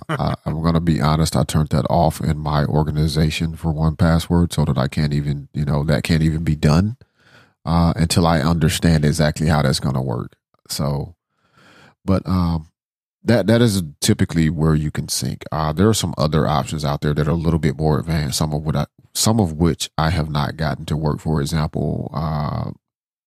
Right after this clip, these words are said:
it's supposedly you can use your YubiKey or, or a fido two enabled, uh, security key,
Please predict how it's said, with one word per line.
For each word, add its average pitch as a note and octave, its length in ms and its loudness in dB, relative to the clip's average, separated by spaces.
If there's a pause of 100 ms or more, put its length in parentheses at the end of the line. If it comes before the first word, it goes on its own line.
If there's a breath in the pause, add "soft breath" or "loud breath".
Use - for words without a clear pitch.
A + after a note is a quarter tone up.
(180)
it's - 160 -4
supposedly G#2 720 2
you G#2 180 2
can E2+ 140 -2
use E2+ 260 2
your E2 140 2
YubiKey F2+ 760 0
or, D#2+ 200 2
or D#2 260 0
a D2+ 380 -2 (160)
fido E2 520 2 (120)
two F2+ 260 2
enabled, D#2+ 580 0 (160)
uh, D2 440 -6
security F2+ 460 0
key, G2+ 340 -2